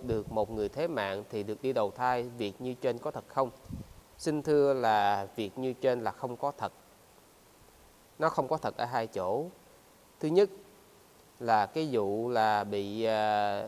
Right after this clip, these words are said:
đuối nước chết cho nên không được ra khỏi khu vực đó, chuyện đó không có thật.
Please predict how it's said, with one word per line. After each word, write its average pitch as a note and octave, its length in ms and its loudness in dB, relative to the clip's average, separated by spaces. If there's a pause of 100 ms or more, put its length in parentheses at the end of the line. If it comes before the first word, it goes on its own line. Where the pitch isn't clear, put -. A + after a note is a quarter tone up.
(140)
đuối F3 260 4
nước F3+ 260 0
chết F#3+ 300 2
cho C3+ 80 0
nên C3 160 0
không C3 320 -2
được A2+ 200 -6
ra B2+ 180 2
khỏi A2 180 -2
khu - 140 -8
vực A2+ 180 -8
đó, B2+ 180 0
chuyện G#2 160 -10
đó A#2 60 -6
không B2 180 -12
có C#3 140 -16
thật. - 140 -10